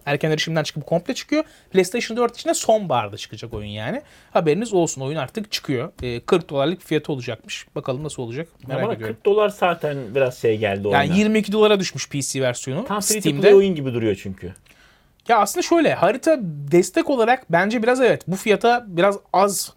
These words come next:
Speaker 2: Ya
Speaker 1: içerik var gibi geliyor bana ama arttırmışlardır. Yani final sürümünde arttıracaklardır.
Speaker 2: Yeni bosslar gelmiş falan filan ama
Speaker 1: Ya gelir, şu desteklenir. Ya kötü bir oyun gibi durmuyor ama keşke
Speaker 2: Bence oyunu yanlış modelle free to play yapıp
Speaker 1: Bir şey söyleyeyim mi? Oyun single olsaydı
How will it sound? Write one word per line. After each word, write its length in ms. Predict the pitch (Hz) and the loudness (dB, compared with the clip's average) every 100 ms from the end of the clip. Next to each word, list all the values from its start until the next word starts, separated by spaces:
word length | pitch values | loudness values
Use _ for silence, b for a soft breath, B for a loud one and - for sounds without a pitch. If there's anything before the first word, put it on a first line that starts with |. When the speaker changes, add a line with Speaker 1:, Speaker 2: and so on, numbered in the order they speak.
| - | -12
Speaker 2:
Ya 60 | 95 | -4
Speaker 1:
içerik 420 | 143 151 135 - | 0 2 0 0
var 120 | 139 | 0
gibi 180 | 127 131 | 0 -4
geliyor 200 | 127 127 | -4 -2
bana 160 | 156 294 | 0 2
ama 140 | 285 - | 0 0
arttırmışlardır. 920 | 170 170 - 214 254 - 175 131 131 | 0 0 -2 -2 -2 0 0 0 -2
Yani 140 | 135 | -2
final 280 | - 165 185 | -2 0 0
sürümünde 360 | 185 190 202 208 | 0 -6 0 0
arttıracaklardır. 600 | 165 175 170 190 139 196 | 0 -4 0 0 2 2
Speaker 2:
Yeni 120 | 175 | 4
bosslar 400 | 175 - 214 202 | 2 2 0 2
gelmiş 400 | 175 139 123 - | 4 2 0 -2
falan 280 | 147 156 151 | 0 0 -2
filan 240 | 180 247 | -6 -4
ama 180 | 302 160 | -2 -2
Speaker 1:
Ya 80 | 110 | 2
gelir, 320 | 180 220 160 | 2 0 -8
şu 160 | - 151 | -8 -4
desteklenir. 580 | 156 - 180 190 202 - | -2 -4 -6 -4 -6 -2
Ya 160 | 151 170 | -2 -2
kötü 280 | - 208 302 | -4 -4 -2
bir 40 | 302 | -2
oyun 140 | 285 | -4
gibi 160 | 285 285 | -6 -6
durmuyor 280 | 285 240 | -4 0
ama 180 | 233 233 | 0 0
keşke 220 | - 156 202 | 0 0 2
Speaker 2:
Bence 200 | 226 226 | 6 6
oyunu 200 | 240 247 | 6 2
yanlış 360 | 214 226 226 | -2 -2 -4
modelle 400 | 185 139 113 107 | 0 2 2 0
free 200 | - 208 | -4 -10
to 100 | 196 | -12
play 260 | - 208 196 | 0 2 2
yapıp 240 | 147 - b b b b 160 | -2 -8 b b b b -6
Speaker 1:
Bir 40 | |
şey 80 | 196 | -2
söyleyeyim 240 | 285 190 | 0 2
mi? 40 | 180 | 0
Oyun 100 | 208 | 0
single 320 | - 208 202 | -2 -2 -2
olsaydı 520 | 165 160 196 151 | -2 -2 -4 -4